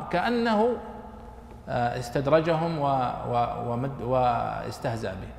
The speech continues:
فهنا الفكرة أيها الإخوة، لاحظوا كيف ت-، يعني المعتزلة عندما قعدوا قواعد مخالفة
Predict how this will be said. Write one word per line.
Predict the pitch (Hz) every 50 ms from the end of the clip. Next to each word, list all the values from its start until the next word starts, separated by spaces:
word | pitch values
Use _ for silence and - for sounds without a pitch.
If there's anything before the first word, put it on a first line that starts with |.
| - - - - - - - - - - - -
فهنا | - 143 160 233 220 196 185 185 165
الفكرة | 139 123 190 202 - 151 139 135
أيها | 120 123 120 120
الإخوة، | 127 151 - - 120 123 120 - - - - - 117
لاحظوا | 123 123 - 123 113 117 123 - - - - -
كيف | 127 127 123 120
ت-، | 110 -
يعني | 117 110 104 104 104 107 110 107 107
المعتزلة | 110 113 113 110 107 - 127 120 120 113 113
عندما | 110 98 104 120 117 117 117 113
قعدوا | 113 - - 135 123 120 120 120 123 117 -
قواعد | 113 120 135 143 135 139 160 156 - 120
مخالفة | 113 - - 143 143 139 131 - 151